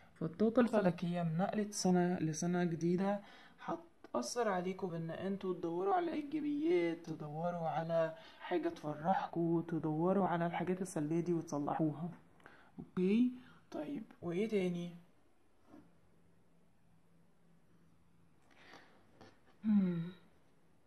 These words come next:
شايفة ان انتوا الاتنين، آه، محتاجين، آم، ان انتوا تقووا بعض، تقووا من عزيمة بعض شوية، محتاجين حد يبقى سند عشان تقدروا ان انتوا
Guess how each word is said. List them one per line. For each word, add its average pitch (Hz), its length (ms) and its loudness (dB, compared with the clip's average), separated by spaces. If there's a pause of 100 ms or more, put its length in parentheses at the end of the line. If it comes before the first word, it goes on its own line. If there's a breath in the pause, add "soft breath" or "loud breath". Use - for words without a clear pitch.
(400)
شايفة 269 380 6
ان 226 140 12
انتوا 226 380 8
الاتنين، 208 1200 10
آه، 160 280 4
محتاجين، 202 960 8 (1040)
آم، 156 840 -2
ان 170 180 6
انتوا 190 640 6
تقووا 170 400 4
بعض، 156 400 4
تقووا 160 300 2
من 156 140 2
عزيمة 156 540 2
بعض 156 440 6
شوية، 147 580 0
محتاجين 160 640 2
حد 202 340 2 (500 loud breath)
يبقى 165 280 0
سند 151 360 6 (800)
عشان 190 340 4
تقدروا 202 420 4
ان 190 100 8
انتوا 185 460 4